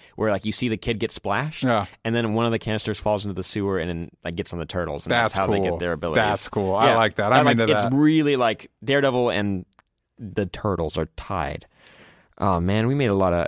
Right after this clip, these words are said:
Speaker 1: fisting jokes, and I didn't, I didn't even know we were making jokes today.
Speaker 2: Yeah,
Speaker 1: I thought we were just having a
Speaker 2: exactly. We were
Speaker 1: fun,
Speaker 2: just having
Speaker 1: uh,
Speaker 2: a good,
Speaker 1: hashtag.
Speaker 2: a fun, good time.
Speaker 1: A fun,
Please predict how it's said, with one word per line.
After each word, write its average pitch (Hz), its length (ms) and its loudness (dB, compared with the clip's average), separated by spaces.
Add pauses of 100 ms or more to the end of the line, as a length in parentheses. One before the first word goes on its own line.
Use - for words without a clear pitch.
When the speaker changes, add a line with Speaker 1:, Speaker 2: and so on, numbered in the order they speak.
Speaker 1:
fisting 90 380 -2
jokes, 87 300 -2
and 104 80 2
I 107 60 2
didn't, 110 200 0
I 104 100 0
didn't 110 140 2
even 90 160 0
know 90 100 0
we 90 120 0
were 87 40 -2
making 90 280 -2
jokes - 400 -2
today. 78 320 -2
Speaker 2:
Yeah, 80 80 0
Speaker 1:
I - 20 0
thought 110 160 2
we 123 80 4
were 120 80 4
just 120 120 2
having 110 160 0
a 104 40 2
Speaker 2:
exactly. 101 320 -4
We 98 80 2
were 95 60 2
Speaker 1:
fun, 95 40 0
Speaker 2:
just 98 160 -2
having 117 200 2
Speaker 1:
uh, 95 100 2
Speaker 2:
a 110 180 -4
good, 127 460 2
Speaker 1:
hashtag. 76 260 -2 (200)
Speaker 2:
a 113 100 0
fun, 127 400 0
good 117 240 0
time. 95 480 -2
Speaker 1:
A 95 100 2
fun, 117 460 0